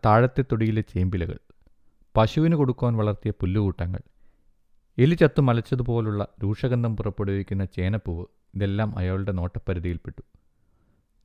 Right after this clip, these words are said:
ജീപ്പിന്റെയും ജനത്തിന്റെയും ബഹളം കേട്ട് മാഷ് വീട്ടിൽ നിന്നും ഇറങ്ങി വന്നു.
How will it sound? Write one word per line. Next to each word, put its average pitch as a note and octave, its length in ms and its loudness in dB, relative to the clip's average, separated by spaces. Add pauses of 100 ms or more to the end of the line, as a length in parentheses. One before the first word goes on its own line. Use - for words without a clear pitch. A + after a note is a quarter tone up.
(120)
ജീപ്പിന്റെയും A#2+ 680 4
ജനത്തിന്റെയും B2+ 580 6
ബഹളം G#2 280 4
കേട്ട് G2 220 -2 (140)
മാഷ് F#2+ 300 0 (140)
വീട്ടിൽ F#2+ 260 -2
നിന്നും F#2+ 280 0
ഇറങ്ങി F2 220 -2
വന്നു. E2 200 -6